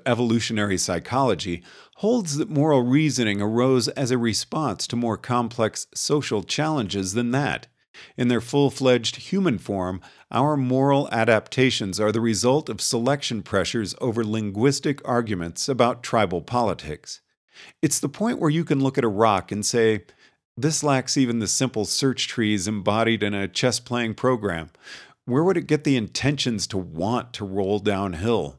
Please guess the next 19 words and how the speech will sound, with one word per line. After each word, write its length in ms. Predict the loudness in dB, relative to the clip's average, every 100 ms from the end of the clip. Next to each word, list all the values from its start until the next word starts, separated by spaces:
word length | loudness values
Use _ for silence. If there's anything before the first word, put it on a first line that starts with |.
| _
as 340 | -12 -8 -10 -10 -10
Aristotle 640 | -8 -4 -2 0 0 -6
once 320 | -10 -12 -12
thought. 340 | -8 -8 -8 -16 _ _ _ _ _ _ -20 _ _ _
It 140 | 0
is 200 | 2 2
written, 420 | 2 2 0 -16 -18 _ _ _ _ -6
"Shuangzi 720 | -2 2 4 4 2 2 2
and 180 | 0 -2
Huizi 640 | 0 0 2 0 -4 -8 -12 _
were 160 | 0
strolling 460 | 0 4 6 6 4
along 380 | 4 4 4 4
the 80 | 0
dam 440 | 0 0 0 -2
of 120 | 0
the 160 | 0 4
Hao 140 | 4 6
waterfall 920 | 2 2 2 2 0 0 0 0